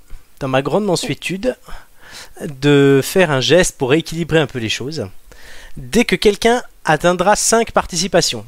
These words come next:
donc c'était le cas de Romain il y a deux semaines, et de Julien la semaine dernière, et de Joy aujourd'hui.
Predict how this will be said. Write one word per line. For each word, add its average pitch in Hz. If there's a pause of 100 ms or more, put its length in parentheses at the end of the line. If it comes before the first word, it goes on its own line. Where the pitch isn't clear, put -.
donc 123
c'était 139
le 135
cas 143
de 120
Romain 151 (760)
il 113
y 113
a 110
deux 117
semaines, 214
et 143
de 127
Julien 156
la 131
semaine 123
dernière, 151
et 143
de 127
Joy 185
aujourd'hui. 131